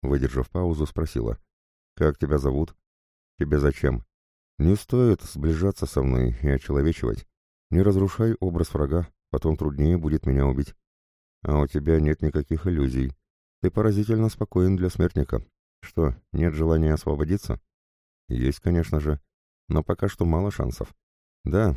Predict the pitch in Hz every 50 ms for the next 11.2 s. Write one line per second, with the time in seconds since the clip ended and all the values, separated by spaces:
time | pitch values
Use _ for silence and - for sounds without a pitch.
0 | - - - - 78 73 82 87 117 127 123 127 - - 104 101 - - 98 98
1 | 104 104 107 - - - - - - 104 92 - 101 95 - - - 78 78 76
2 | - - - 82 78 73 - _ _ _ _ _ _ - 85 85 90 92 98 107
3 | 117 123 - - - - 82 82 85 90 95 92 90 82 71 71 71 - 95 82
4 | 73 67 71 78 80 - - _ _ _ _ _ _ _ _ - 73 73 90 110
5 | - 131 127 123 101 87 95 104 101 95 87 73 67 62 69 78 - - _ _
6 | _ _ _ _ _ _ _ _ _ _ - 65 71 76 - - 78 - 78 71
7 | - 82 78 78 87 92 92 71 58 57 - _ _ _ _ _ _ _ _ _
8 | _ - 78 82 92 98 - 117 107 90 78 71 69 80 92 - - _ _ _
9 | _ _ _ _ _ _ - 156 - 147 147 131 113 98 85 78 - - - -
10 | 60 57 55 53 - - - - 101 - 104 90 90 90 - 85 73 67 64 58
11 | 52 57 - -